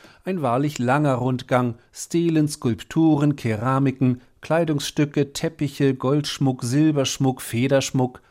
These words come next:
Alltagsgegenstände, Möbel, Masken, Musikinstrumente, auch große Exponate, etwa ein nachgebautes Doppelrumpfboot aus Fidschi, wie es dort schon vor Jahrhunderten benutzt wurde.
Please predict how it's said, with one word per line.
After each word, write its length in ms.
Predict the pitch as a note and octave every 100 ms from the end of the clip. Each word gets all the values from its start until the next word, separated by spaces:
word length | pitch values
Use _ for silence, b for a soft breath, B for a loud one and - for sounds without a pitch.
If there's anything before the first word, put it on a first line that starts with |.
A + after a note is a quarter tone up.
| _ -
Alltagsgegenstände, 1300 | C3 E3+ D#3 - - D3 C#3 B2 - C3 B2 B2 A2+ B -
Möbel, 500 | C#3 D#3 D3+ C#3+ C#3
Masken, 540 | C3+ D3 D3 - C3+
Musikinstrumente, 1200 | A#2+ A2+ A#2 D3 C#3+ C3 C3 - B2+ B2+ B2+ C3+ C3 B B
auch 340 | - C3+ C3+ -
große 400 | C3 E3+ F#3 B2+
Exponate, 760 | B2+ - D3 C3 C3 C3+ C3+ B2 B B
etwa 360 | A#2+ A#2 - G#2
ein 260 | G#2 G#2+ G#2+
nachgebautes 920 | A#2 B2+ - A2+ A2+ A#2 B2+ A2+ -
Doppelrumpfboot 1000 | C#3+ C#3+ B2+ G#2 A2 B2 - - A#2 B2
aus 220 | A#2 B2
Fidschi, 560 | - E3 D3 C3 C3+ B B B
wie 100 | C3+
es 160 | A#2+ -
dort 300 | B2+ C3 C3+
schon 200 | C3 B2+
vor 160 | C3
Jahrhunderten 600 | C3+ D3 G3 D3 G#2 A2+
benutzt 480 | G#2+ A#2+ A2+ - -
wurde. 320 | F#2 F2+ E2+